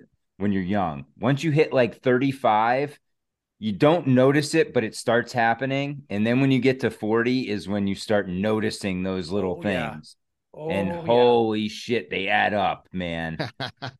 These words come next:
Speaker 1: Like you said, it's just a little muscle. And next thing you know, I'm, I'm in the E R, or I, I think I'm having a heart attack. It's <laughs>
Speaker 2: Th-,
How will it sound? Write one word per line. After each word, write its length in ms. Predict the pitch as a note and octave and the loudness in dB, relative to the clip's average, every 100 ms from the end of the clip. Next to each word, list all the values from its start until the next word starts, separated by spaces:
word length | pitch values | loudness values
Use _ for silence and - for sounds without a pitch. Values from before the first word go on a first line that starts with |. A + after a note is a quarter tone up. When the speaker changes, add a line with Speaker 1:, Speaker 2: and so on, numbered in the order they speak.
| C3 | 0
Speaker 1:
Like 200 | C3+ C3+ | 0 4
you 120 | D#3+ | 2
said, 320 | D#3 E3 B2 | 4 4 4
it's 260 | B2 B2 - | 4 -2 -2
just 240 | D#3 D3 | -4 2
a 60 | D#3 | 2
little 400 | B2+ D3 D#3+ E3+ | 4 2 2 2
muscle. 840 | E3 C#3 D#3 D#3+ - A#2+ F#2+ F2+ - _ - | 0 0 0 0 -2 -4 -4 -6 -12 _ -4
And 180 | A#2 B2 | 0 2
next 240 | C#3 - | 2 0
thing 160 | D3 C3+ | -2 2
you 80 | C3 | 2
know, 360 | C3 C3 A#2+ | 4 4 4
I'm, 240 | A2+ A2 A2 | 2 0 -2
I'm 180 | A2+ A2+ | -4 -4
in 140 | B2+ | -2
the 140 | A#2 G#2+ | -2 -4
E 220 | C3+ C3 | -4 0
R, 600 | A#2+ A#2+ B2 B2 B2 B2 A2+ | 2 2 4 4 4 2 0
or 20 | G2 | 0
I, 180 | G2+ G#2 | -2 -2
I 220 | G#2 G#2+ A2 | -2 -4 -4
think 160 | C#3 B2+ | -4 -4
I'm 80 | A2+ | 0
having 260 | B2+ A2+ | 0 2
a 80 | A2 | 0
heart 280 | A2+ B2+ B2+ | 2 2 2
attack. 640 | - B2 A#2+ A#2 B2+ C3 | -2 2 4 4 0 -2
It's 260 | C#3 A2 - - | -8 -10 -10 -4
<laughs> 0 | E3 C#3+ C3+ A#2+ - C3+ - _ _ _ - - D3+ - D3+ | -4 -4 -2 -4 -2 -6 -6 _ _ _ -18 -10 -10 -8 -4
Speaker 2:
Th-, 120 | C#3 | -2